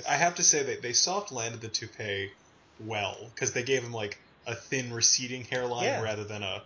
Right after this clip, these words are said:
Speaker 2: Yeah, a rug. Totally. And, you know, we, we still haven't, it's Grandma. Who's Grandma, you know? And here comes,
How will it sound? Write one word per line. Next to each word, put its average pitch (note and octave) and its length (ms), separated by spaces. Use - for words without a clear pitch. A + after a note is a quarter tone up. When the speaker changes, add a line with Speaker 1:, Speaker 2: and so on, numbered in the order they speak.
Speaker 2:
Yeah, C3 240
a B2 60
rug. A#2 340
Totally. C3+ 360
And, C3 400
you D3+ 80
know, B2 260
we, B2+ 120
we C3 100
still C#3 220
haven't, B2 260
it's A2 140
Grandma. B2 400
Who's C#3 140
Grandma, B2 400
you G2 60
know? A2 160
And A2+ 140
here A#2+ 240
comes, - 720